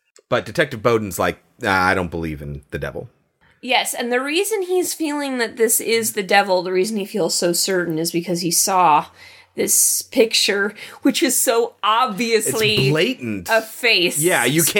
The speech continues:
Speaker 2: screaming
Speaker 1: just,
Speaker 2: in
Speaker 1: like,
Speaker 2: pain.
Speaker 1: uh-huh.
Speaker 2: They, you cannot explain this away, and yet they all do.
Speaker 1: Yeah, uh, Matt Craven is like,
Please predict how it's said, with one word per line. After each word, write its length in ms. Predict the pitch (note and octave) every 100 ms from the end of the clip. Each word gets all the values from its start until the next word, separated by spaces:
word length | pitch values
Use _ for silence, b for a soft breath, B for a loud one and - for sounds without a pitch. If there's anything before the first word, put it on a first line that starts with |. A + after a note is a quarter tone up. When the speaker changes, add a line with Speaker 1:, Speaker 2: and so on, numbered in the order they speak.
| G3
Speaker 2:
screaming 60 | -
Speaker 1:
just, 200 | F3+ D#3
Speaker 2:
in 60 | D3+
Speaker 1:
like, 180 | C#3 B2+
Speaker 2:
pain. 480 | G#3+ G3 F#3+ F3 F3 B B B B B -
Speaker 1:
uh-huh. 220 | C3+ C3+
Speaker 2:
They, 180 | A#3 G#3+
you 100 | B3+
cannot 360 | C4 E4+ C4 C4
explain 480 | C4 - D4 A#3+ A#3
this 160 | A3 -
away, 260 | A3 G#3+
and 100 | G3
yet 140 | G3 F#3+
they 140 | F#3+
all 260 | - F#3+ F3
do. 460 | F3 A2 A3+ C#4 B3+ B B _ _ _ _ _
Speaker 1:
Yeah, 600 | C#3 C3+ E3 B2 G2+ G#2 -
uh, 160 | C3 B2
Matt 240 | D3+ C#3+
Craven 420 | - D3+ C#3+ B2+
is 200 | A2 G#2+
like, 280 | A#2 G#2+ F#2+